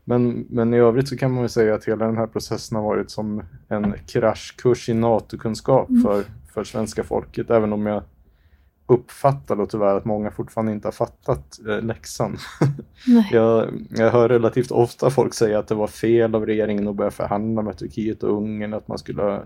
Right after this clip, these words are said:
Speaker 1: låtit nato sköta det här internt och att nato kunde höra av sig när man var klar ungefär.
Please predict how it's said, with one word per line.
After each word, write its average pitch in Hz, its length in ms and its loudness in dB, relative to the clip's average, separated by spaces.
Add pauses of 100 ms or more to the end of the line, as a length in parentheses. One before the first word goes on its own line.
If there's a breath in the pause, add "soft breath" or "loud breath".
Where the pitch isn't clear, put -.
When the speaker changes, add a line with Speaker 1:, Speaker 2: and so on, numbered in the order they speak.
Speaker 1:
låtit 107 360 -8
nato 104 440 -4
sköta 110 300 -6
det 101 60 -6
här 101 140 -4
internt 101 720 -4
och 92 140 -6 (420 soft breath)
att - 120 -6
nato 104 300 0
kunde 104 220 -2
höra 104 140 2
av 104 160 4
sig 107 180 -8
när 104 60 -4
man 101 160 -2
var 101 80 -2
klar 110 400 2
ungefär. - 420 -8